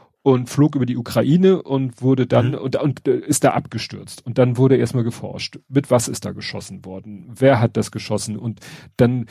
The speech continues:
Speaker 1: hieß es ja, das war eine ukrainische Luftabwehrrakete. Ja, aber die können ja auch die Russen sich genommen haben, beziehungsweise als dritte Partei, wie du sagtest,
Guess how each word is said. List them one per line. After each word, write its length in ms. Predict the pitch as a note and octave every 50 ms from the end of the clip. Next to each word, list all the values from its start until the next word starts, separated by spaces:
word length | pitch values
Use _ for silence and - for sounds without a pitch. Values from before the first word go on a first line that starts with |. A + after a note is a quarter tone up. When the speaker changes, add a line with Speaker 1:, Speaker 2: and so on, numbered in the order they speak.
| - _ _
Speaker 1:
hieß 320 | G#2 F2 B2+ D3 C3 -
es 100 | C3+ -
ja, 100 | C#3+ C3
das 160 | A#2+ B2 -
war 80 | - B2+
eine 160 | B2+ C3 C3
ukrainische 1120 | C#3+ C#3 - - C3+ - C#3+ D3+ D#3+ D3+ B2 - - B2 A#2+ A2+ A2 A2 G#2+ G#2+ G#2 G#2+ A2
Luftabwehrrakete. 1200 | A2+ A#2 A2+ A#2 A2 C3 B2+ - - - A#2 - - A2+ A2 G#2+ G#2+ G#2 - - G#2+ G2+ - A2
Ja, 320 | G#2+ B2 C3+ C#3 C3+ C3+
aber 180 | - B2+ B2+ A#2+
die 120 | A#2+ B2
können 240 | - - C#3 C3+ C3
ja 100 | C3 B2
auch 120 | A#2+ A#2+
die 100 | - C3+
Russen 540 | B2+ A2+ C#3 C#3 - C#3 A#2+ A#2 A2+ A2+ G#2+
sich 200 | - A#2 A2 -
genommen 320 | - G#2+ A2 G#2+ G#2 G2+
haben, 220 | G2 G#2+ G#2+ A2 G#2+
beziehungsweise 680 | A#2 A#2+ - - C3 B2+ A2 B2 A#2+ A#2+ A#2+ A2+ C3
als 200 | G#2+ A2+ G#2+ -
dritte 300 | - - A#2 A#2+ - D#3+
Partei, 560 | - - C3+ B2 - - C3 C3 C3+ C#3 B2+ A#2
wie 80 | A#2
du 100 | A#2+ A#2+
sagtest, 500 | A2 A#2 B2 B2 A#2+ _ B2+ B2 - -